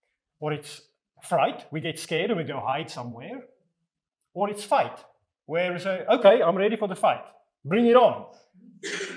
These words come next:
And you take your sword, you say, "Right," like Peter did,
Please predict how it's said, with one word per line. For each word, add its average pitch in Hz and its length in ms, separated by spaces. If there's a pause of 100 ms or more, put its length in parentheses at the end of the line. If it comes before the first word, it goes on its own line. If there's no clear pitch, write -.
And 160 340 (260)
you 160 100
take 202 260
your 180 100
sword, 175 440 (360)
you 107 100
say, 165 200
"Right," 151 320 (1080)
like 143 420 (120)
Peter 175 240
did, 139 220